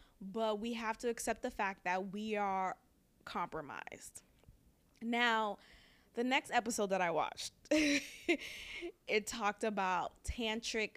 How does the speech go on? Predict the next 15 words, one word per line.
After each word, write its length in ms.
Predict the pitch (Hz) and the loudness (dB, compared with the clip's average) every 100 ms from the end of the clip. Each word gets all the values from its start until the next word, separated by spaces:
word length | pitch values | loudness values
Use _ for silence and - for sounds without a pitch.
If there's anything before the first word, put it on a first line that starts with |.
| - | -12
sex 720 | - - 196 - - - - - - - - - - - - - - | -8 -4 -4 -4 -6 -6 -6 -12 -20 -20 -20 -20 -20 -20 -20 -14 -2
and 600 | 240 233 214 208 196 202 | 2 6 6 6 4 2
how 920 | 202 214 202 190 185 185 180 170 170 - - - - - - - _ _ _ _ - - - - 214 | -2 -2 0 2 2 2 2 0 -4 -8 -20 -20 -20 -20 -20 -20 _ _ _ _ -16 -12 -12 -10 -2
basically 400 | 269 302 294 302 | -2 -2 -2 0
your 160 | 254 | 2
body 1000 | 214 208 196 220 208 196 185 175 160 160 - | 0 -2 0 2 0 -4 -6 -6 -6 -8 -8
is 880 | - 214 208 202 196 185 175 - - - - | -2 2 4 2 0 -4 -10 -14 -16 -18 -16
your 720 | 185 196 202 202 202 196 190 | -10 -4 -2 0 0 0 -2
source 580 | 196 - - 190 180 - | -4 -6 -2 -2 -2 -6
of 160 | - 180 | -8 -8
healing. 880 | - - 330 403 233 139 117 - - - - _ _ _ - - _ - - - _ _ | -10 -2 0 2 0 -2 -6 -10 -18 -20 -20 _ _ _ -20 -20 _ -20 -20 -20 _ _
Your 200 | 226 220 | -2 -2
body 460 | 202 208 208 208 190 | 0 0 0 -2 -4
traps 920 | - - 208 214 208 - - - - _ - | -4 -2 0 0 -2 -4 -4 -4 -8 _ -8
trauma 840 | - - 208 196 170 127 73 | -6 -2 -2 -2 -4 -6 -8